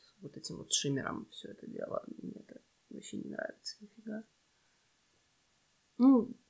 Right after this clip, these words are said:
вот такие вот, не знаю, как-то арбузные, клубничные оттенки мне вообще, вообще нифига на себе не нравятся, терпеть их не могу. Э, возьму, попробую кистью, опять же,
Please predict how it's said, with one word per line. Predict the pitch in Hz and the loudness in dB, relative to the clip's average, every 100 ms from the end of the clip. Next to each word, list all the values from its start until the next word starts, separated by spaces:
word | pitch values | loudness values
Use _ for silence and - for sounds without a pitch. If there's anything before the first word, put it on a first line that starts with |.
| _ - _ - | _ -20 _ 8
вот | 208 | 12
такие | 247 269 233 | 12 12 12
вот, | 208 - - _ _ _ - | 12 10 -6 _ _ _ -2
не | 175 | 0
знаю, | 170 147 | 6 6
как-то | - - 151 | 6 6 8
арбузные, | 175 196 247 220 175 | 8 10 10 12 10
клубничные | 156 165 170 185 - 160 151 | 8 2 4 4 4 2 0
оттенки | - 190 226 180 | 2 2 2 2
мне | 151 156 156 | 0 0 0
вообще, | 160 - - - 160 | 2 2 4 4 6
вообще | 160 160 - | 6 6 6
нифига | 156 156 135 143 | 6 6 4 2
на | 139 | 4
себе | - 123 | 4 4
не | 139 | 2
нравятся, | 139 170 196 190 | 4 2 2 -2
терпеть | 147 - - 143 - | -2 -4 -4 -8 -8
их | - | -4
не | |
могу. | 143 139 139 151 - - - - - - - | -2 0 -2 -8 -12 -20 -20 -20 -20 -20 -8
Э, | - - - | -4 -2 -2
возьму, | 175 180 185 | 0 2 0
попробую | 160 170 151 156 160 | 2 4 6 4 0
кистью, | - 180 - 139 123 - | 0 -2 -2 -2 -4 -6
опять | - 80 | -12 -12
же, | - | -10